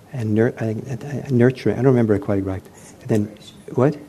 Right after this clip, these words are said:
Celebration should be. I think nurturing was the ultimate, but celebration is pretty get, getting up there.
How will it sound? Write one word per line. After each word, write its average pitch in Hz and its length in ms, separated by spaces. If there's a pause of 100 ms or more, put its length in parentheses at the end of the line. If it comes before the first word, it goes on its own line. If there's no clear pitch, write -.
Celebration 143 1080
should 135 200
be. 110 160 (1500)
I 180 140
think 220 200
nurturing 151 580
was 98 160
the 110 140
ultimate, 101 380
but 107 140
celebration 127 500
is 92 100
pretty 123 220
get, 117 160
getting 117 200
up 123 140
there. 147 200